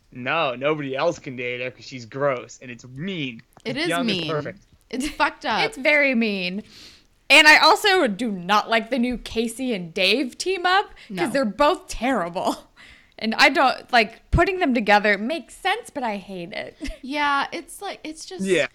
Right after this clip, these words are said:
Speaker 2: it's my, it, yeah, they're my least favorite duo.
Speaker 3: Yeah, they're terrible. Uh, but then we're with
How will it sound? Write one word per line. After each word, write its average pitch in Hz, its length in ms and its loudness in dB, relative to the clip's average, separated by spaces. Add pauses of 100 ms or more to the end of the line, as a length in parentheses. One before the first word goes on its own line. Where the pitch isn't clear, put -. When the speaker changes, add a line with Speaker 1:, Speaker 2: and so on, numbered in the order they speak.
(440)
Speaker 2:
it's 320 260 -12
my, 302 640 -6
it, 277 180 -12
yeah, 208 340 -8
they're 233 160 -12
my 240 200 -12
least 220 300 -10
favorite 165 440 -10
duo. 123 500 -8 (180)
Speaker 3:
Yeah, 175 400 -6 (140)
they're 196 120 -6
terrible. 190 680 -8 (680)
Uh, 247 240 4
but 240 160 -2
then 285 160 2
we're 359 140 -6
with 403 160 -4